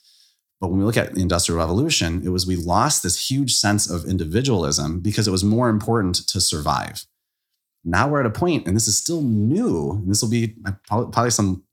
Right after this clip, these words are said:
part we'll talk about later, is, like, what does it mean to be human moving forward?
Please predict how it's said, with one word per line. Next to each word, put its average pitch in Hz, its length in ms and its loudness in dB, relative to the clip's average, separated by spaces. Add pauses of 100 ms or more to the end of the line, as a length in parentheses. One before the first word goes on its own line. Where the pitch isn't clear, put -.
(240)
part 107 120 -2
we'll 98 100 -4
talk 98 140 2
about 85 180 -2
later, 101 440 0 (500)
is, 104 100 0
like, 101 140 2
what 92 160 2
does 156 100 0
it 123 60 0
mean 120 140 4
to 110 40 2
be 101 80 2
human 101 300 2
moving 80 220 -4
forward? 82 580 -2